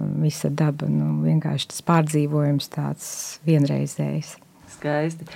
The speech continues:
Speaker 1: Jā, bet, eh, tikpat, eh, interesanti un jauki ir tās nakts peldes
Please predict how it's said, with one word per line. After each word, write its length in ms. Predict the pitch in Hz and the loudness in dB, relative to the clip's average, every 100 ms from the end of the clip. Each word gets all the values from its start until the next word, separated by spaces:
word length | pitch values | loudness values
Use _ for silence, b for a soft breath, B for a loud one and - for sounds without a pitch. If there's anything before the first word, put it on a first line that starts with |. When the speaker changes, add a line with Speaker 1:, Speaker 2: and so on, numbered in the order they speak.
| 165 - - | 0 2 4
Speaker 1:
Jā, 220 | 208 214 190 | 8 8 8
bet, 280 | 214 - | 4 6
eh, 460 | 226 226 226 220 214 - | 8 8 8 6 4 2
tikpat, 540 | 247 247 226 220 - | 2 4 4 4 6
eh, 600 | 208 196 190 170 - 127 | 8 8 8 6 4 6
interesanti 1000 | 214 214 - 180 175 196 190 175 170 175 | 8 8 8 4 4 6 8 8 6 4
un 680 | 156 - 160 160 - 165 170 | 4 4 2 2 2 4 6
jauki 540 | 180 165 156 - 156 | 6 6 4 2 2
ir 100 | 151 | 4
tās 240 | 151 147 - | 2 2 6
nakts 440 | 165 175 - - | 6 4 -2 -4
peldes 580 | - 175 160 165 160 | 4 6 8 8 6